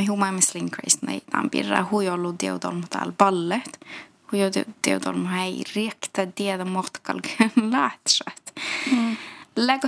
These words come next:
Speaker 1: tiedä, että häille riektä, det är lätt. Ah, missä lämmästikka kovaa,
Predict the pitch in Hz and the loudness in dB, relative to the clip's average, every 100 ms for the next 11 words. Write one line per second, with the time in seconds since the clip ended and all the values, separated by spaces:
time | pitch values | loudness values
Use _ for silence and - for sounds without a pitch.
0 | - - 320 269 233 - - - 277 262 | -2 2 6 4 2 -2 -2 2 2 2
1 | 226 - 247 - - - 95 - - - | 0 0 -2 -2 -4 0 2 0 -2 -4
2 | - - 247 - - - - - - - | -4 -6 -12 -12 -16 -14 -12 -14 -18 -12
3 | - 370 208 - 302 311 - - - - | -2 2 2 2 0 0 -4 -12 -14 -18
4 | - - - _ _ _ _ _ _ _ | -20 -20 -20 _ _ _ _ _ _ _
5 | _ _ - - - - 262 269 285 277 | _ _ 0 0 0 2 4 6 4 2
6 | 254 254 277 247 220 220 - 202 - 226 | 0 0 2 2 0 -4 -6 -6 0 0
7 | 202 175 - | 0 0 -2